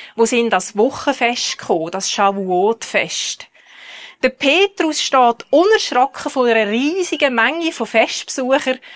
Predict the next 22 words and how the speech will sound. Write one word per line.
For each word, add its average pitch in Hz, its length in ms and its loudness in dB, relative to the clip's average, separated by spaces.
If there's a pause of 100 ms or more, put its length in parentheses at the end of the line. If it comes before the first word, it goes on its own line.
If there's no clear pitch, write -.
(160)
und 226 220 -2
hält - 340 0
die 226 60 -2
Predigt 202 560 -2
von 190 160 -8
seinem 180 240 -6
Leben. 160 420 -4 (880)
An 208 100 4
seiner 320 300 0
Seite 330 340 -2
stehen 240 400 -2
die 226 140 -4
anderen 226 380 -2
elf 180 340 -2
Apostel. - 720 -6 (380)
Sie 254 140 -2
sind 254 280 0
verbunden 285 720 -2
im 214 240 -4
Auftrag 247 800 0 (160)
für 240 140 0
Jesus, 190 720 -2